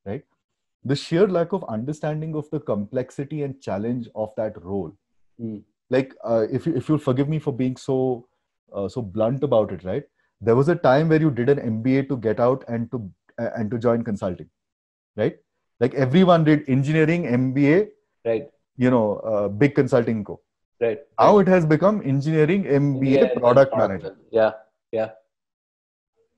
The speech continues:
Speaker 2: yeah.
Speaker 1: Right? And I have a problem with that.
Speaker 2: No, no, I mean, I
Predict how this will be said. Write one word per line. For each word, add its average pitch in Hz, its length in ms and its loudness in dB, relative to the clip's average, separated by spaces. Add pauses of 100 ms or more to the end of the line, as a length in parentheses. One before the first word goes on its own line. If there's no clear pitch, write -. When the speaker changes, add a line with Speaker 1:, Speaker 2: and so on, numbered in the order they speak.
Speaker 2:
yeah. 110 160 -6 (520)
Speaker 1:
Right? 123 240 -2
And 143 160 0
I 147 140 2
have 170 160 4
a 170 80 -2
problem 135 360 -2
with 107 160 -8
that. 85 220 -10 (520)
Speaker 2:
No, 240 100 4
no, 214 200 2
I 160 120 0
mean, 180 260 -4
I 170 220 -2